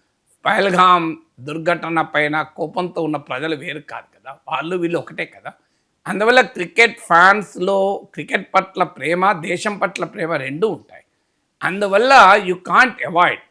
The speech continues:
స్పోర్ట్స్ కూడా ఒక పొలిటికల్ కాంటెక్స్ట్లోనే ఉంటాయి. కానీ సమస్య ఏంటి అంటే స్పోర్ట్స్ను వార్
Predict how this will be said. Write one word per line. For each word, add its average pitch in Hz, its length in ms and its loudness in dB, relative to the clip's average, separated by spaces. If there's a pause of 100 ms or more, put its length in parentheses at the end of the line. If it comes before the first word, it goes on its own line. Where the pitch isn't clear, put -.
(140)
స్పోర్ట్స్ - 600 -6
కూడా 170 260 -2
ఒక - 160 -6
పొలిటికల్ 165 680 -8 (120)
కాంటెక్స్ట్లోనే 143 800 -10
ఉంటాయి. 156 360 -12 (440)
కానీ 233 200 4
సమస్య 220 600 -2
ఏంటి 165 320 -6
అంటే - 380 -16 (880)
స్పోర్ట్స్ను 220 920 2 (260)
వార్ 196 420 4